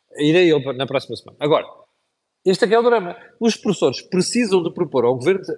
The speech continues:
uma coisa que é, vocês devolvem-nos isso em dez anos e vamos fazer aqui uma reforma. O problema é que ninguém está interessado nisso, a começar pelos Mários Nogueiras da vida. E depois, e depois, e depois o ensino vai continuar no estado em que está, isso pode ter a certeza.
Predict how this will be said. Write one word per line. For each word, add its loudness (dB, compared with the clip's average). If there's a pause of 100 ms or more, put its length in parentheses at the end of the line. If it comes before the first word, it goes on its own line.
(120)
uma -4
coisa -2
que -6
é, -6
vocês 0
devolvem-nos -2
isso -10
em -10
dez 0
anos -8 (180)
e -6
vamos -2
fazer 0
aqui -12
uma -6
reforma. -12
O -20
problema -6
é -4
que -6
ninguém -10
está -6
interessado -10
nisso, -14 (220)
a -8
começar -4
pelos -10
Mários -4
Nogueiras -6
da -10
vida. -16 (360)
E -6
depois, 0
e -2
depois, 0
e -2
depois 0
o -4
ensino -6
vai 2
continuar -8
no -8
estado -2
em -10
que -18
está, -12
isso -18
pode -8
ter -6
a -8
certeza. -20